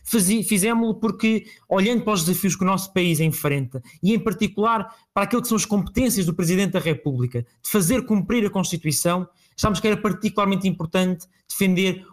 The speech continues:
os valores e as causas da esquerda. Os valores e as causas do Estado Social,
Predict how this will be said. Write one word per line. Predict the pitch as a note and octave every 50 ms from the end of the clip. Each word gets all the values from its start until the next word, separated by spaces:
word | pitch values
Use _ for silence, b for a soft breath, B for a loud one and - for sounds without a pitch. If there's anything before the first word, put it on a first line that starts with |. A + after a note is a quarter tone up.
| -
os | E3 E3+ C3
valores | C#3 D3+ E3 D#3 D3+ D#3+ F3+ F#3 F#3 F#3 E3+ - - b b b b b -
e | E3+
as | F#3 F3+ -
causas | - - F#3+ F#3 F#3 D#3 D#3+ D3+
da | D3+
esquerda. | D3+ - - - C#3 C3+ A#2+ G#2 A2 G#2+ A2 - _ _ _ B B B B B B B B
Os | E3 C#3+
valores | D3+ F#3 F#3+ F#3+ G3+ G3+ F#3 E3
e | F3+
as | E3 -
causas | - G3 F#3 F3 E3+ E3+
do | E3 E3
Estado | - - F#3+ F3+ E3+
Social, | E3 - - D3+ - - D#3 D3+ D3 C3+ B2+ A#2 A2+ -